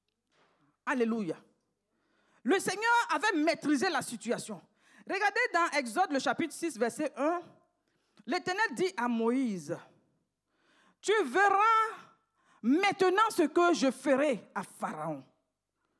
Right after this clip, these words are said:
Une main puissante le fera, le forcera à les laisser aller. Une main puissante le forcera à les chasser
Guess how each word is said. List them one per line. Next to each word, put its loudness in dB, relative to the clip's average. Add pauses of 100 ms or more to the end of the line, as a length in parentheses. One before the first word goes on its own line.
(840)
Une 4
main 2 (100)
puissante 0 (480)
le 4
fera, -2 (1400)
le 6
forcera 0 (840)
à 4
les 2
laisser 0
aller. -4 (1400)
Une 2 (200)
main 2
puissante 2
le 6
forcera 2 (720)
à 2
les 0
chasser -6